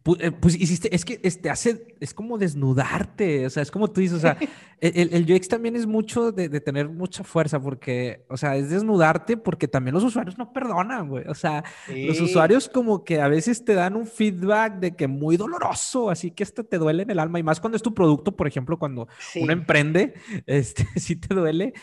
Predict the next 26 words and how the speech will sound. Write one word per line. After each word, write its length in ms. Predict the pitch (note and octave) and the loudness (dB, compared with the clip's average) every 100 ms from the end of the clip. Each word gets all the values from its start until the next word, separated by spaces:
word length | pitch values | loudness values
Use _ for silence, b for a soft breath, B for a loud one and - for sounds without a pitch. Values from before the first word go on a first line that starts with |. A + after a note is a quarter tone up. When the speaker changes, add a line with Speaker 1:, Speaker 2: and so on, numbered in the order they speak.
| B B B | B B B
Speaker 1:
pero 340 | - F3 F3 E3 | 4 6 8 6
hay 140 | F3 | 4
que 180 | F3+ A#3 | 2 -2
desnudarse, 760 | B3+ G#3 F3+ C3+ C#3 F#3+ - C#3+ | -2 0 2 2 2 -4 -4 -2
¿no? 180 | D3 | -2
Como 180 | - C#3 | -4 -2
dicen 220 | C#3 C3+ | -2 0
nuestros 260 | F3+ F#3 E3 | -2 -2 0
amigos 440 | C3+ C3+ D3 E3 | 0 0 0 -2
Desnudando 480 | D3 C3+ B2+ B2 C3+ | -2 -2 0 -2 0
el 160 | D3 C#3+ | 0 4
U 40 | |
X, 180 | B2+ - | 2 2
que 100 | - | -6
también 260 | B2+ A2+ A#2 | -6 -4 -4
un 120 | B2 | -2
podcast 320 | B2 A2+ - | -2 -4 -6
que 80 | - | -8
van 120 | A#2+ | -6
a 20 | |
andar 200 | B2+ A#2+ A2+ | -2 -4 0
por 100 | A#2+ | -2
acá 200 | C#3+ D3 | 0 -2
también. 320 | D3 A#2 D3+ | -2 0 0
Speaker 2:
Abrazote, 400 | E3+ C#3+ B2+ | 0 -4 -10
Speaker 1:
Un 60 | - | -12